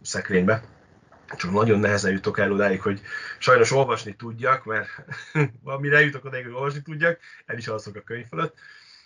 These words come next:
de igyek-, igyekszem azokat is, ö, ö, kiolvasni, tehát én az, az még egy nagyon kedvenc könyvem, még mondjuk az kánon,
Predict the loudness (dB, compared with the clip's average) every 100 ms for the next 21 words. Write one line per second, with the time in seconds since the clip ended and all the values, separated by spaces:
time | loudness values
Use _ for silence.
0 | -20 _ -14 -2 0 2 0 -2 -4 -6
1 | -6 -2 -2 -2 -4 -4 -4 -2 -2 -2
2 | -4 -4 -6 -4 0 2 2 0 -4 -8
3 | -4 -2 -2 -2 -6 -14 -18 -18 -20 -20
4 | _ -6 0 0 4 2 2 -4 -4 -4
5 | -6 -4 -6 -4 -4 -4 -4 -6 -6 -10
6 | -8 -10 -8 -4 -4 0 0 2 2 0
7 | -2 -4 -8 -10 -8 -4 0 0 0